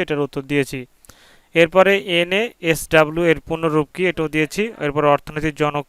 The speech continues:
কে? সমাজকর্মের দৃষ্টিকোণ থেকে ব্যক্তি কে? প্রাথমিক দল কি? এরপরে আছে হচ্ছে যে নয় নাম্বার, সামাজিক নিরাপত্তা কত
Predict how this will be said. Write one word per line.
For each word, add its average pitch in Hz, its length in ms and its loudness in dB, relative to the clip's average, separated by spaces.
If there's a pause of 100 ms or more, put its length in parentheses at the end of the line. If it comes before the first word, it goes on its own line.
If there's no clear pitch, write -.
কে? 156 120 0 (520)
সমাজকর্মের 160 760 0
দৃষ্টিকোণ 156 380 -6 (100)
থেকে 165 260 -2 (300)
ব্যক্তি 147 420 0
কে? 143 120 0 (800)
প্রাথমিক 185 420 2 (160)
দল 156 140 6 (100)
কি? 175 120 -4 (400)
এরপরে 156 320 2 (120)
আছে 147 220 -2
হচ্ছে - 240 -8
যে 156 140 -2
নয় 151 160 0
নাম্বার, 156 200 0 (100)
সামাজিক 151 400 -2
নিরাপত্তা 147 500 -4 (120)
কত 147 120 -6